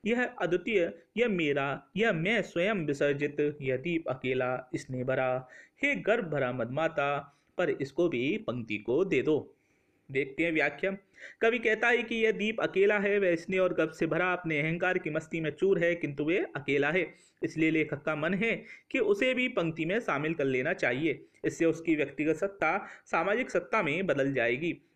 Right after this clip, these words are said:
यह गीत गाता हुआ मनुष्य है, उसे अपनी, अपनी, अ, समूह में शामिल कर लो, अपने समूह में शामिल करो। यहाँ उदाहरण दिए गए हैं कि वह कौन कौन हो सकता है। समाज में हम किन किन लोगों को देखते हैं जो गीत गाते हैं, जो मोती ढूंढ कर लाते हैं, जो हवन के समान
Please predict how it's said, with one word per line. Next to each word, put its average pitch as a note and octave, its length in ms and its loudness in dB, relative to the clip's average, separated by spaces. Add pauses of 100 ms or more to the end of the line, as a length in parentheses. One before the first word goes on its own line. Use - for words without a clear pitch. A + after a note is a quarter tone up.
(100)
यह C3+ 140 2
गीत F#3+ 340 -2
गाता D#3 320 2
हुआ E3 460 2
मनुष्य D3+ 420 0
है, D#3 260 0 (160)
उसे D#3+ 160 0
अपनी, E3+ 420 0 (380)
अपनी, B3 440 -2 (340)
अ, - 160 -2
समूह E3+ 400 -2
में G#3 120 2
शामिल D3+ 320 0
कर C3 160 2
लो, B2+ 300 0
अपने E3+ 260 -4
समूह C#3+ 260 -4
में A3+ 80 -2
शामिल D3 300 -2
करो। C3+ 140 0
यहाँ F3+ 220 0
उदाहरण E3+ 440 2
दिए F3 180 2
गए F3+ 80 0
हैं A3+ 100 -2
कि D4+ 100 -2
वह C#4+ 100 2
कौन A3 380 0
कौन A#3+ 180 0
हो G3 160 4
सकता F#3 280 -2
है। C#3+ 60 0
समाज E3 280 -2
में G#3 120 -2
हम A3 120 -4
किन A#3+ 180 -6
किन C#4 100 -2
लोगों C4+ 220 2
को A#3 100 0
देखते F#3 320 -2
हैं C#3 100 -2
जो E3+ 100 0
गीत A3 260 -6
गाते G3+ 340 0
हैं, A#2+ 120 -8 (280)
जो A#3 100 4
मोती G#3+ 320 0
ढूंढ G#3+ 220 0
कर G3 120 0
लाते C#3 380 0
हैं, C#3 120 -2
जो F#3+ 80 2
हवन G3 260 0
के A3+ 100 0
समान A3 320 -2